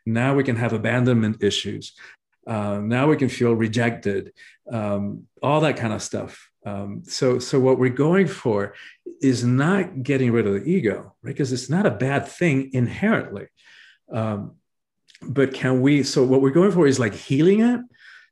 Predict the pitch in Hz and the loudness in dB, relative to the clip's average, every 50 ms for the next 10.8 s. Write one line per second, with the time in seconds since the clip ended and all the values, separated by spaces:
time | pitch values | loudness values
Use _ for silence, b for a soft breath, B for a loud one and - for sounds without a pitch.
0 | _ - - - 131 127 127 - 135 143 143 151 160 156 - 127 131 135 147 156 | _ -8 -2 0 2 4 4 4 4 2 4 2 2 2 0 0 2 2 4 4
1 | 156 147 131 131 131 139 151 170 180 175 139 131 120 117 120 120 117 120 135 160 | 4 2 2 0 0 0 2 2 2 4 4 2 2 4 2 2 2 2 2 0
2 | 170 160 - 135 120 120 - - 139 143 147 160 - 143 120 110 98 92 - - | -2 -2 -2 -2 -2 -2 -2 -2 -2 -2 -2 -4 -4 -4 -4 -4 -4 -8 -8 -6
3 | 127 117 110 101 - - 139 143 147 147 147 127 110 104 - - 110 107 - - | -4 -4 -4 -6 -6 -4 -2 -2 -2 0 0 0 -2 -2 -2 -4 -4 -4 -2 0
4 | 123 143 147 - 120 110 110 143 170 170 147 113 98 90 - B B B B B | 2 2 2 2 0 0 0 2 2 2 2 0 -2 -4 -10 B B B B B
5 | - 123 - - - - 143 - - - 135 117 - - 135 143 - 135 117 113 | -8 -6 -6 -6 -4 -2 -2 -2 -2 -4 -4 -4 -2 -2 -2 -2 0 -2 0 0
6 | 110 110 110 107 107 107 101 - - - 120 110 135 139 147 127 107 104 101 - | -2 -2 -2 -2 -2 -2 -4 -6 -6 -6 -4 -2 0 0 0 0 -2 -2 -4 -4
7 | - 139 139 135 113 101 - - 110 - - - - 180 180 131 101 - B B | -4 -2 -2 0 -2 -2 -2 -6 -8 -8 -10 -8 -6 -4 -4 -4 -6 -8 B B
8 | B B B B 123 117 135 135 131 143 143 147 127 123 117 113 - - 120 117 | B B B B -6 -6 -2 0 0 2 2 2 2 0 0 -2 -2 -2 -2 0
9 | 123 127 135 135 120 110 98 104 127 196 214 - - - 110 101 101 - - B | 0 0 0 2 2 0 0 2 2 2 0 0 -4 -10 -12 -12 -12 -12 -18 B
10 | B B B B B B B _ - 117 113 104 104 101 104 | B B B B B B B _ -6 -4 -2 -2 -2 -2 -4